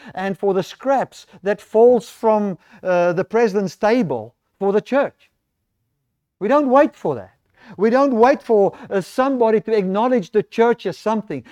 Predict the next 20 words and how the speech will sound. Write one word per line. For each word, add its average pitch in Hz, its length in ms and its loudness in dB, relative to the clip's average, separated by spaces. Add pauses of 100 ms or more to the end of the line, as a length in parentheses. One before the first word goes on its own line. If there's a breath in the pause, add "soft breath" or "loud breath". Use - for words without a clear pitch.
(160 loud breath)
The 214 160 2
world 262 440 6
will 262 140 4
never 277 320 2
know 262 300 4
us. - 320 -6 (1200 loud breath)
But 226 200 0
we 269 160 0
know 269 260 2
that 240 120 4
He 240 180 0
knows 202 320 0
us. - 300 -16 (540 soft breath)
And 214 260 -2
we 269 200 4
know 233 260 4
all 233 300 10
things 175 400 -4
in 220 220 -2
Him. 202 320 -6